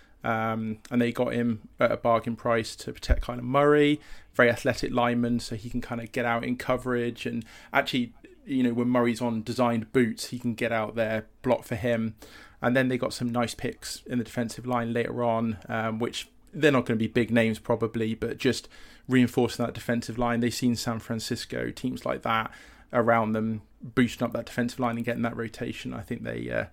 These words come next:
I think they know that's something they need to do. So that, that's, uh, that's the first one I thought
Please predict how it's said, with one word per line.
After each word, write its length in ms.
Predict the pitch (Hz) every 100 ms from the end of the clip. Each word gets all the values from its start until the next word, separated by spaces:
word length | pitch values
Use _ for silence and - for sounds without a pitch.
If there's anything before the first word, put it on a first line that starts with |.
| - -
I 20 |
think 180 | 120 113
they 80 |
know 200 | 113 113
that's 180 | 110 -
something 300 | 117 113 117
they 80 | 120
need 180 | 120 117
to 100 | -
do. 260 | 117 117
So 360 | 110 - 117 113 - - - _
that, 300 | 139 123 123
that's, 380 | 123 117 - -
uh, 200 | 117 113
that's 300 | 117 - - -
the 120 | - 120
first 400 | - 120 113 123
one 160 | 117
I 140 | 117 117
thought 320 | - -